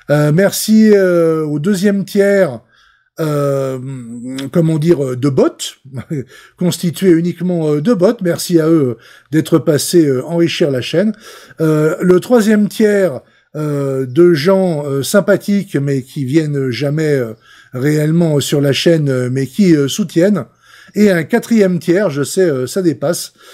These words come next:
euh, de gens qui, euh, viennent régulièrement poser un like ou, euh, euh, parfois, parfois même discuter dans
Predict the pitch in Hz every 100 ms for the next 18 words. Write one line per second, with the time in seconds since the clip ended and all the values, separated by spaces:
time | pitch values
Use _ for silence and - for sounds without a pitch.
0 | - - _ 170 156 147 143 147 151 139
1 | 160 127 175 214 - 196 208 196 147 131
2 | 143 180 175 143 151 143 120 131 151 127
3 | 120 156 117 113 143 165 - 143 143 113
4 | - - - - - 127 120 120 117 -
5 | 170 - 135 156 - 143 - 165 131 131
6 | 160 175 - _ _ 123 139 - 139 123
7 | 220 180 185 190